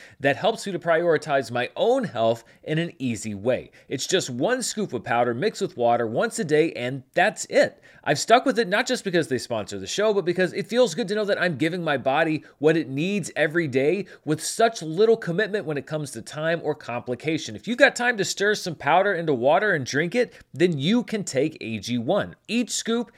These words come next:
is packed with seventy-five vitamins, minerals, and whole food sourced ingredients,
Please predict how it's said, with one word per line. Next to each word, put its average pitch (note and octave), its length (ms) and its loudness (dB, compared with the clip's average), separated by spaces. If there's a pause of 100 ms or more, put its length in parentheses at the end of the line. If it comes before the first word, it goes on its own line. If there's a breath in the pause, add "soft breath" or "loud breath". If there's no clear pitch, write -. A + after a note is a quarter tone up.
(100)
is C3 160 -6
packed D#3 260 2
with B2+ 80 -6
seventy-five D#3 680 0
vitamins, C3 440 2
minerals, C#3 400 0
and A#2+ 140 -10
whole D#3 320 0
food D3+ 240 -6
sourced C3 380 -6
ingredients, B2+ 580 -4